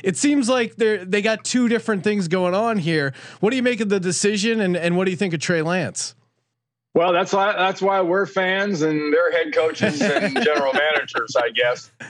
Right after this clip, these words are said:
Speaker 2: Um, yeah, I, I,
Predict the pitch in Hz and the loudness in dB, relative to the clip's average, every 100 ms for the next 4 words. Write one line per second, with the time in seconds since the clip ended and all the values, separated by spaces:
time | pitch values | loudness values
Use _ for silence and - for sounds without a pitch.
0 | - - - - 143 143 139 139 135 135 | -18 -20 -4 0 2 2 0 -2 -4 -6
1 | 127 139 - 156 170 151 135 165 160 180 | -8 -14 -4 0 2 2 0 0 0 0
2 | 202 185 | 0 -4